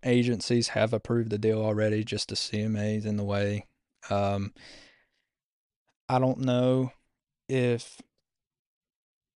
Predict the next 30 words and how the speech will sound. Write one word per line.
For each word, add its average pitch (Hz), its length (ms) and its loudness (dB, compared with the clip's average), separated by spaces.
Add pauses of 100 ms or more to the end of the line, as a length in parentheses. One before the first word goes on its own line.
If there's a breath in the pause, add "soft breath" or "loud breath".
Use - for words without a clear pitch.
(120)
the 131 300 4
rest 120 300 6
of 120 80 4
'em 120 120 4
approve 131 460 4
it 135 180 6
and 117 120 0
the 113 40 -2
C - 140 2
M 123 80 6
A 113 100 2
don't, 127 320 6
if 117 140 -4
it'll 117 140 2
be 113 160 2
available 117 340 2
in 110 80 -2
all 113 160 2
regions 117 400 0
but 107 160 -4
the - 100 -8
U 175 200 2
K, 185 420 4
or 123 200 6
if - 100 -2
it'll 120 180 2
just 117 220 -2
completely 107 400 -4
block 113 320 -4
it - 80 -14